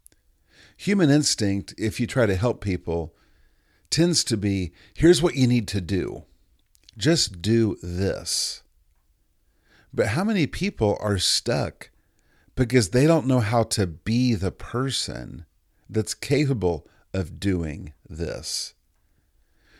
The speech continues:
We could talk about that in terms of diet and exercise.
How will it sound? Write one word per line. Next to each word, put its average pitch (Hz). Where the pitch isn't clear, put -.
We 139
could 123
talk 104
about 95
that 95
in 98
terms 95
of 87
diet 101
and 92
exercise. 78